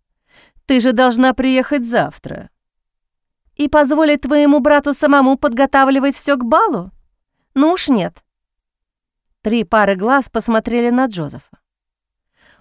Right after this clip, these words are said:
Он смотрел в пол, а рисунок в его руке был смят.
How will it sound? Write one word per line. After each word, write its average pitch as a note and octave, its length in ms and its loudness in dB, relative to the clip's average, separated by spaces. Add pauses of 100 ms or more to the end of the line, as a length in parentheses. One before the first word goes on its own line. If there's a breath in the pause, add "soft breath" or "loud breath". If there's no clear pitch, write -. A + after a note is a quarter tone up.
Он A#3+ 180 2
смотрел B3 480 -2
в - 140 -16
пол, D4 340 -2
а G3 100 0
рисунок B3 540 -2
в G3 40 -4
его A#3 280 0
руке B3+ 320 -2
был C4 200 -4
смят. F3 460 -8